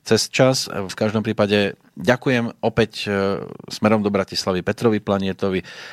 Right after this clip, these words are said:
za ďalšiu hodinku, sto jedenástu v poradí, to sa celkom dobre pamätá. O týždeň sa opäť budeme zrejme počuť.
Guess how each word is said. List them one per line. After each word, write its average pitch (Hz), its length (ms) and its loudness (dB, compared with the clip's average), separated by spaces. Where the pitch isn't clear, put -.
za 85 160 0
ďalšiu 110 400 2
hodinku, 110 640 2
sto 107 240 0
jedenástu 95 640 0
v - 80 -18
poradí, 110 400 6
to 90 80 -8
sa - 160 -6
celkom 87 320 -4
dobre 82 240 -8
pamätá. 110 480 4
O - 80 4
týždeň 120 320 2
sa 104 160 2
opäť 95 240 2
budeme 87 240 0
zrejme 80 320 -8
počuť. 135 480 2